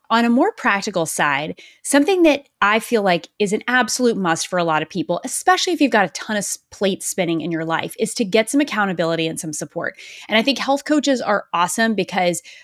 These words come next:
they're kind of, like, mentoring you through this whole process and also holding you accountable.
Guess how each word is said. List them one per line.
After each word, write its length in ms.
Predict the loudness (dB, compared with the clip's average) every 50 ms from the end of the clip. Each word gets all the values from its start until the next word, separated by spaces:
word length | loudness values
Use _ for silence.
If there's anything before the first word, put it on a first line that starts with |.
| _ _
they're 100 | 0 0
kind 280 | 0 0 0 2 4 4
of, 160 | 2 2 2
like, 200 | 2 2 2 0
mentoring 720 | -2 -2 0 0 2 0 0 0 -2 -2 0 2 2 2
you 280 | 2 2 2 0 -2 -4
through 340 | -6 -2 0 2 4 4 4
this 180 | 2 0 0
whole 200 | 0 0 0 0
process 560 | 0 0 0 0 0 2 4 4 4 4 2 0
and 160 | -4 -4 -2 -2
also 300 | -2 -2 0 0 -2 -2
holding 320 | -2 -4 -4 -2 -2 0
you 80 | 0 -2
accountable. 560 | -2 -2 -4 -4 -2 -4 -4 -6 -8 -10